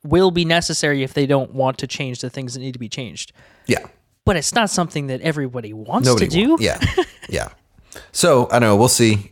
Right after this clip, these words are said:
Speaker 2: Um, we'll, we'll keep checking in on this. I feel like it's gonna unfold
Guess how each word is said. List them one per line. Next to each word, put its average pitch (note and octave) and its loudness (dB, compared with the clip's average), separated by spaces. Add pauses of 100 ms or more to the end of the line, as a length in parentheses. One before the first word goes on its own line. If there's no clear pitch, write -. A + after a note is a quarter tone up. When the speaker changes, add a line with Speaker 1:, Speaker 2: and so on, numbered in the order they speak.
Speaker 2:
Um, F2 0 (260)
we'll, A2 4
we'll A#2+ 4
keep A2+ 0
checking F#2 0
in F2 -2
on E2+ 0
this. F2 -2
I G2+ 0
feel A#2+ 2
like A2+ 4
it's - -12
gonna F#2+ -2
unfold E2+ -4